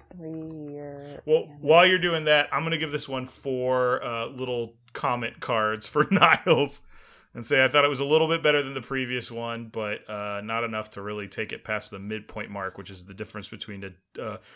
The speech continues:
Speaker 2: rewatchable Frasier episode to me and a never see it again.
Speaker 1: I'm also gonna give this one four, um, really only because Doctor Mary ends up, like, with a, a good gig out of this. <laughs>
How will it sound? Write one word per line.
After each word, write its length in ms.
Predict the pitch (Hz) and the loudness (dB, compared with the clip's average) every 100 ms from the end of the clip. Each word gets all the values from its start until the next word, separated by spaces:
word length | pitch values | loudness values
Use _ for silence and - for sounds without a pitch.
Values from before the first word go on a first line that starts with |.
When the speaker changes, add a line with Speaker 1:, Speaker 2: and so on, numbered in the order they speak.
| _ | _
Speaker 2:
rewatchable 880 | 127 151 165 151 139 131 139 127 123 | -2 0 6 8 8 6 0 -2 -2
Frasier 420 | 117 123 120 110 | -2 -2 -2 -2
episode 460 | 110 107 110 107 98 | -4 -4 -8 -8 -8
to 80 | 104 | -10
me 220 | 98 95 | -10 -10
and 100 | 95 | -10
a 220 | 92 92 - _ _ _ _ | -12 -14 -18 _ _ _ _
never 360 | 113 113 101 95 | -14 -10 -10 -10
see 180 | - 95 | -10 -12
it 60 | |
again. 340 | 87 87 90 - _ _ - | -12 -12 -12 -14 _ _ 2
Speaker 1:
I'm 80 | 196 | 4
also 140 | 208 | 6
gonna 140 | 240 220 | 4 4
give 120 | 214 | 4
this 140 | 226 | 2
one 160 | 233 226 | 2 2
four, 420 | 240 233 220 220 - | 6 8 8 4 2
um, 300 | 180 175 - _ - | 2 2 0 _ 4
really 320 | 190 233 277 | 10 10 10
only 260 | 202 226 | 8 8
because 720 | 220 214 208 202 190 175 - - _ _ _ _ _ _ - - | 6 4 6 8 8 6 -2 -20 _ _ _ _ _ _ -20 4
Doctor 240 | 190 175 | 6 6
Mary 280 | 196 175 175 | 4 4 4
ends 200 | 160 165 | 4 4
up, 160 | 165 156 | 4 6
like, 240 | 156 151 | 6 6
with 260 | 156 156 - | 4 2 4
a, 100 | 165 - | 2 4
a 60 | 156 | 4
good 240 | 165 139 | 4 4
gig 280 | 160 147 170 | 4 4 6
out 160 | 185 202 | 6 6
of 120 | 214 | 8
this. 460 | 247 277 - - | 10 10 8 2
<laughs> 60 | 247 | 2